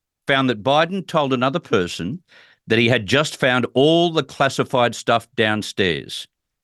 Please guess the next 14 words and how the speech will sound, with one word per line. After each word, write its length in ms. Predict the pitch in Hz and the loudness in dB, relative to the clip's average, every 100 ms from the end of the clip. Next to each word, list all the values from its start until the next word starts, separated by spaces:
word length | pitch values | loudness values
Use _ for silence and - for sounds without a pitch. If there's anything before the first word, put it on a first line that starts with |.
| _ _ | _ _
Evidence, 580 | 156 151 143 120 - - _ _ - | 2 4 4 2 -2 -10 _ _ -2
the 80 | 104 | 0
investigator 560 | 87 175 - 110 85 | 2 2 2 0 0
said, 340 | 78 - 101 95 _ _ _ - | 0 0 0 -2 _ _ _ -4
which 180 | 101 - | -4 -2
created 380 | 113 107 104 | 2 2 2
the 80 | 92 | -2
best 460 | 92 98 185 - - | -4 -2 -2 -2 -4
case 280 | 139 127 - | -2 -2 -2
for 140 | 110 | -8
charges 580 | 104 120 117 107 113 104 | -2 2 2 0 -4 -4
against 380 | 98 92 104 95 | -6 -2 -2 -2
the 60 | 92 | -6
president. 460 | - 117 92 78 | 0 0 -2 -8